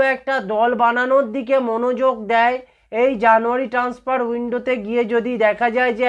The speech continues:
একটা বিদেশিকে তারা আনতে সক্ষম হয়েছে তাহলে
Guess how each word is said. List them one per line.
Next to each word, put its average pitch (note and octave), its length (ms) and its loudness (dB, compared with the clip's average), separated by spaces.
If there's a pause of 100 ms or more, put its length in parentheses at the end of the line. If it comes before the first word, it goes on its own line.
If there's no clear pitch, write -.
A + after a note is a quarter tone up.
একটা A#3+ 260 -4
বিদেশিকে A3+ 560 -4
তারা A#3 300 6 (760)
আনতে A#3 360 -2
সক্ষম A3 520 2
হয়েছে C4+ 280 2 (140)
তাহলে A#3+ 360 2